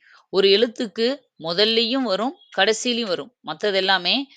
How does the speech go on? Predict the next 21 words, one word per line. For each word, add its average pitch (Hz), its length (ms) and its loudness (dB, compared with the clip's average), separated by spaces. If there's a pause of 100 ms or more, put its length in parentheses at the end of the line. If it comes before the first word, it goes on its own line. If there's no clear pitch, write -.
(160)
இப்ப - 140 -4
ஏ, 190 440 6
ஆ, 208 420 2 (180)
ஆ, 180 220 0
ஓ, 180 180 -2
ஏ 175 320 0
அப்படின்னு 175 280 -12
சொன்னோம் 175 220 -8
இல்லையா? 165 340 -2 (320)
அந்த 170 240 -8
ஏ, 190 360 2
ஆ, 202 160 4
ஆ, 175 220 0
ஓ, 180 140 -4
ஏல 165 500 -2
ஒரு 196 180 -6
சில 226 200 -2
எழுத்து 196 300 -4
மட்டும்தான் 185 560 -6 (540)
முதல்ல 202 380 0
வரும். 156 340 -6